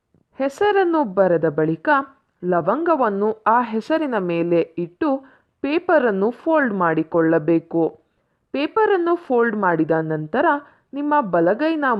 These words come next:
ಮುಷ್ಟಿಯಲ್ಲಿ ಹಿಡಿದುಕೊಂಡು ನಾವು ಹೇಳಿಕೊಡುವಂತಹ ಈ ಒಂದು ಶಕ್ತಿಶಾಲಿಯಾದಂತಹ ವಶೀಕರಣ ಮಂತ್ರವನ್ನು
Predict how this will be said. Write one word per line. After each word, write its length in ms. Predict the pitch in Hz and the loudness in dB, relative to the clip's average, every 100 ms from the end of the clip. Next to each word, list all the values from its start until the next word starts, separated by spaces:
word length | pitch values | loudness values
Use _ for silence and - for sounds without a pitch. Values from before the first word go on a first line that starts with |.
| 175 | -4
ಮುಷ್ಟಿಯಲ್ಲಿ 600 | 214 - 247 208 175 170 175 | -6 -6 -2 0 0 0 0
ಹಿಡಿದುಕೊಂಡು 720 | 170 156 151 156 175 262 294 285 - _ _ 254 | -4 -4 -4 -2 -4 -2 -2 -2 -6 _ _ -4
ನಾವು 260 | 269 269 285 233 | -2 0 -2 0
ಹೇಳಿಕೊಡುವಂತಹ 1000 | 190 196 339 370 320 302 285 277 277 254 285 302 - 226 | 2 2 2 2 0 2 -2 -2 -4 0 0 0 -4 -4
ಈ 40 | 208 254 | -4 -4
ಒಂದು 200 | 262 254 - | -4 -6 -4
ಶಕ್ತಿಶಾಲಿಯಾದಂತಹ 1400 | 214 - 349 - 294 254 240 220 208 202 202 - 220 247 220 | -8 -6 -8 -2 -2 -2 -2 0 0 -2 -4 -6 -4 -4 -2
ವಶೀಕರಣ 640 | 185 - 190 - 180 170 165 160 156 | -4 -4 -10 -6 -2 -2 -2 -4 -4
ಮಂತ್ರವನ್ನು 600 | 151 151 156 175 277 254 | -6 -4 -4 -4 -4 -6